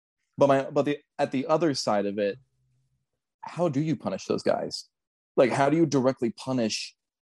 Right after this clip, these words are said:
the players who benefited from it? Because you could say everyone benefited from it. I mean, people are gonna say that Altuve didn't. I'm not so sure about that because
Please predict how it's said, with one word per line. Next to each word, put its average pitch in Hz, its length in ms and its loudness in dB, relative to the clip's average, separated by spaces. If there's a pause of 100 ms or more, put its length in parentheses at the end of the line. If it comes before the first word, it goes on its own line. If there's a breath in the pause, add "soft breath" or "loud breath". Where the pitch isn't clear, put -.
(160)
the 107 80 -8
players 123 460 4
who 113 80 0
benefited 123 400 2
from 87 160 -2
it? 90 100 -6
Because 113 220 0
you 123 60 0
could 131 120 0
say 180 180 4
everyone 175 260 2
benefited 90 440 -4
from 95 160 -4
it. 101 100 -4
I 107 40 0
mean, 110 140 -2
people 123 200 0
are 113 40 0
gonna 110 120 2
say 113 140 0
that 90 120 2
Altuve 107 460 -2
didn't. 117 320 -6 (140)
I'm 104 120 0
not 104 180 2
so 117 100 0
sure 110 140 0
about 107 200 4
that 113 180 2
because 92 600 -4